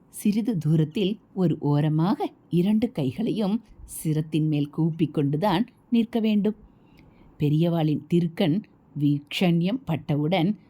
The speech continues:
படபடவென்று கன்னத்தில் போட்டுக்கொண்டு நான்கு முறை சாஷ்டாங்கமாக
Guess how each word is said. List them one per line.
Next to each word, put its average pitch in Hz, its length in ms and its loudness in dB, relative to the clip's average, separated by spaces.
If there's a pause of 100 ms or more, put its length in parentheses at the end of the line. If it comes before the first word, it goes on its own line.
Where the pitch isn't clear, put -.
(200)
படபடவென்று 185 800 -2 (240)
கன்னத்தில் 180 540 -4
போட்டுக்கொண்டு 175 680 -4 (300)
நான்கு 165 540 0
முறை 175 400 -2 (300)
சாஷ்டாங்கமாக 160 1000 0